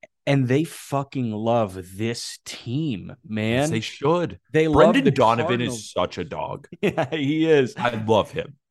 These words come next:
Speaker 1: They, they love the Cardinals, but they love the twenty twenty-two Saint Louis Cardinals.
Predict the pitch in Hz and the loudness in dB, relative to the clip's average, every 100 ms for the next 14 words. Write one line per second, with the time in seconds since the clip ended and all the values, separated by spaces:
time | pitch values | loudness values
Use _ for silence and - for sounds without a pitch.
0 | 165 - 202 226 226 180 147 170 160 139 | -20 -2 0 0 -2 -6 -2 0 0 0
1 | 143 143 175 180 190 - - 135 151 127 | 4 4 2 0 -4 -4 -6 -4 -2 -4
2 | 107 98 - 156 131 131 131 127 120 127 | -4 -6 -6 -6 -6 -4 -2 -2 -2 0
3 | 131 151 147 110 104 98 104 123 - - | 4 6 6 4 0 -4 -8 -8 -8 -6
4 | 135 139 131 139 131 113 - 131 113 92 | -4 -4 -6 -6 -4 -4 -6 -4 -4 -4
5 | 117 113 110 101 95 - 90 92 - - | -6 -4 -4 -6 -8 -12 -14 -14 -18 -20